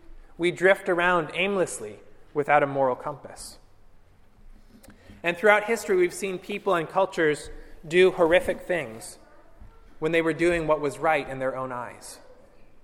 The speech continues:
You don't have to go too far back in history to find just that. Really just, you know, in the last couple of weeks, we can see that. So when people do what's right in their own eyes,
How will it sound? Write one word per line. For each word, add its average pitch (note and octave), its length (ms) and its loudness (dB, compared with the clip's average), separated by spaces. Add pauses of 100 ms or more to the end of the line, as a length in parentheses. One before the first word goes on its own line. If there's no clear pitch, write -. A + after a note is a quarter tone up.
(1500)
You D3+ 100 0
don't F#3 120 2
have F#3+ 140 2
to G3 80 -2
go F3+ 140 2
too F#3+ 220 -6
far F3 200 6
back D#3 240 2
in D#3 100 -6
history C3+ 500 -8 (760)
to D3+ 100 -4
find D3 280 2
just C3 180 -6
that. - 260 -6 (460)
Really D3+ 240 4
just, C3+ 220 -8 (200)
you C#3 100 -6
know, B2 120 -4 (420)
in C#3+ 60 -14
the C#3 60 -4
last C#3+ 200 0
couple D3+ 200 -2
of D3 60 -4
weeks, - 380 -6 (360)
we C3+ 80 -4
can C#3 160 -6
see C3 160 -6
that. G2+ 240 -8 (1900)
So F#3 140 2
when F3+ 120 4
people A3+ 240 0
do G3+ 200 4
what's F#3+ 160 2
right F#3+ 180 6
in F#3 60 -4
their E3+ 160 2
own F3+ 200 0
eyes, B2 500 -8